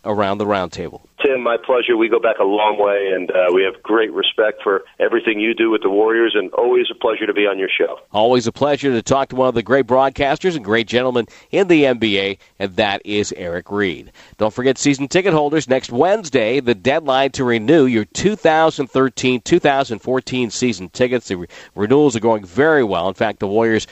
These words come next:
Speaker 1: have sold one thousand additional season tickets for next year. But you can renew tonight and be automatically entered for a chance to compete in the on-court shootout.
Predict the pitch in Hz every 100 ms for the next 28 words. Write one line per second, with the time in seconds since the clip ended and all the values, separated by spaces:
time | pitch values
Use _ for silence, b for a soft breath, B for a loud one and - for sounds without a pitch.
0 | B B - 90 - 120 113 95 117 123
1 | 120 117 117 117 - 113 - 113 92 -
2 | 143 160 - 127 98 - 123 113 101 -
3 | 147 117 104 - 104 107 117 - 127 117
4 | 90 B B 110 107 151 190 160 147 143
5 | 131 - 117 101 143 160 85 - _ _
6 | b b 82 98 - 107 123 170 165 147
7 | 139 147 - 127 120 110 - 107 101 -
8 | - 139 151 - 110 - 127 - 98 101
9 | - 107 139 185 - 160 170 156 - 185
10 | 165 85